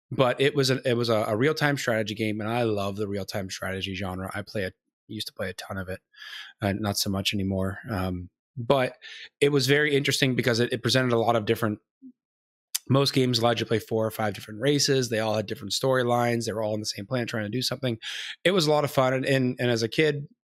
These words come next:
into forty K, this was the first game that I really got to feel like I was playing forty K on a computer. Um, so I was excited to play it. I've, I've played through Dawn of War two, and they moved that one from a base concept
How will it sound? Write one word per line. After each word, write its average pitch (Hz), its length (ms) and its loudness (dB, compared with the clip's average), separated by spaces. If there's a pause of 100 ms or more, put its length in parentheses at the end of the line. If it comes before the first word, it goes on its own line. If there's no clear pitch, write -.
(100)
into 120 240 2
forty 120 280 2
K, 120 160 0
this 117 200 -2
was 110 120 -4
the 113 100 -4
first - 580 0 (400)
game 107 280 2
that 107 100 4
I 107 40 4
really 107 220 4
got 107 200 0
to - 60 -8
feel 110 260 0
like 104 220 0
I 107 100 0
was 101 180 -4
playing 123 560 0
forty 107 420 0
K 104 480 0 (320)
on 117 160 0
a 107 60 -4
computer. 101 580 -8 (360)
Um, 95 520 0 (180)
so - 160 -2
I 139 160 4
was 139 140 2
excited 117 260 2
to 113 40 2
play 113 220 2
it. 113 120 0
I've, 120 300 2 (400)
I've 120 320 2
played 160 320 2
through 160 240 2
Dawn 143 220 2
of 127 100 -2
War 123 180 2
two, 127 420 2
and 117 120 0
they 117 100 4
moved 135 280 2
that 127 200 2
one 127 200 -2
from 117 180 -2
a 107 80 0
base 117 520 2 (180)
concept 131 640 0